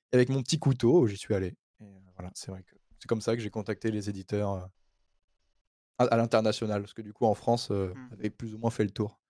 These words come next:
Speaker 2: <laughs> Oui, c'est vrai qu'en France,
Speaker 1: Mmh.
Speaker 2: c'est assez rapide à faire.
Speaker 1: Ouais.
Speaker 2: Bah, du coup,
Speaker 1: <laughs>
Speaker 2: alors, c'est super intéressant parce qu'on a directement rebondi sur ton, sur ton projet, sur ton jeu,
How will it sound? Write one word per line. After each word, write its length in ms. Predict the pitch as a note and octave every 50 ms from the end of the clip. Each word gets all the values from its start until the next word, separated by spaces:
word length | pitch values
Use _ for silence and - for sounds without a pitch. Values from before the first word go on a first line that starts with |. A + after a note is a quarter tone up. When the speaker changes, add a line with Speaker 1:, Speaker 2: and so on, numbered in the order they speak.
| _ _ -
Speaker 2:
<laughs> 920 | - - - - G#3+ - - - - - - _ A#3+ A#3+ A#3+ - - -
Oui, 100 | D3 C#3
c'est 120 | - -
vrai 100 | C3 C#3
qu'en 140 | - C3 B2
France, 160 | _ C#3 C#3
Speaker 1:
Mmh. 40 | -
Speaker 2:
c'est 60 | - A#2
assez 180 | A2+ - -
rapide 240 | A#2 A#2 - - A#2
à 60 | A2+
faire. 180 | - - D#3+ -
Speaker 1:
Ouais. 80 | F#2 F2+ F2+ - - - _
Speaker 2:
Bah, 80 | - C3
du 120 | - -
coup, 100 | - -
Speaker 1:
<laughs> 220 | G#2+ G2 - - -
Speaker 2:
alors, 200 | B2 A#2 - -
c'est 100 | - -
super 240 | - - - F3
intéressant 360 | D#3+ D3 - C#3+ C#3+ C#3+ - F#3
parce 140 | - C#3
qu'on 120 | - A#2 A#2
a 80 | A2+
directement 480 | A2 - C#3 C#3+ D3+ C#3+ - C#3+ C#3+ C#3
rebondi 440 | B2+ B2+ A#2+ B2 B2+ A#2+ - C3 C3+
sur 200 | - - A#2+ -
ton, 380 | - A2+ G#2+ G#2 G#2 G#2 G2
sur 180 | _ - - A2
ton 120 | - A#2+
projet, 240 | - - - A#2+ C#3+
sur 160 | C#3+ - A2+
ton 160 | _ - A#2 A2+
jeu, 220 | A2 C3 C#3+